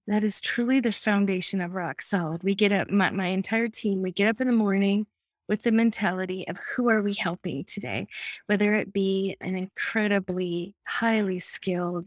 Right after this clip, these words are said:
giant-hearted V A that is ready to help someone scale in their business, or the business owner who,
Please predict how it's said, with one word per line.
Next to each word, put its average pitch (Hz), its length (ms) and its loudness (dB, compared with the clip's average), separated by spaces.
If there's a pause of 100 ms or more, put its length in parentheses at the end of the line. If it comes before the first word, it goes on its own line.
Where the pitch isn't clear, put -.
giant-hearted 190 960 2
V 180 360 0
A - 20 -2 (100)
that 180 180 -6 (400)
is 208 160 2
ready 196 240 2
to 190 80 -4
help 180 220 -2
someone 196 300 0
scale 185 300 -2
in 185 100 -2
their 180 160 -2
business, 175 400 -4 (100)
or 247 220 2
the 240 80 2
business 208 440 0
owner 190 320 0
who, 196 280 0